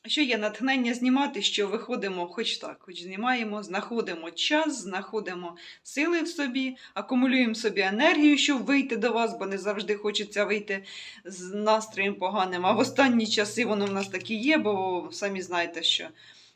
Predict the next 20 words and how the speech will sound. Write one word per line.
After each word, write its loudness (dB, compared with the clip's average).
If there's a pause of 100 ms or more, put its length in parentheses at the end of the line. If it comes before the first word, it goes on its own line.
живемо 2
в -6
Україні 2
і 0 (120)
складні 2
часи 0
переживаємо. -4 (1500)
Ось -8
так. -10 (840)
Е, -2 (200)
дякуючи 2
вашим 4
коментарям, 0
коментарям 0
ви -4
мене -2
мотивуєте. 0 (480)
Буває, 0
опускаються -2
руки. -2